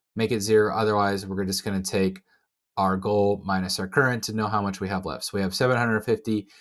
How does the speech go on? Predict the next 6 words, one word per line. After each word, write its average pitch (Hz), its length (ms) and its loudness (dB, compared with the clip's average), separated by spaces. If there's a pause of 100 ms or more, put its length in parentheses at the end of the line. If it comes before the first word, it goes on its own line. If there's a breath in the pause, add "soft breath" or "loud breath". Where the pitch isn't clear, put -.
(640 soft breath)
dollars 110 400 4
left 113 200 2
on 104 140 0
our 98 120 0
goal 113 260 4
here. 131 480 4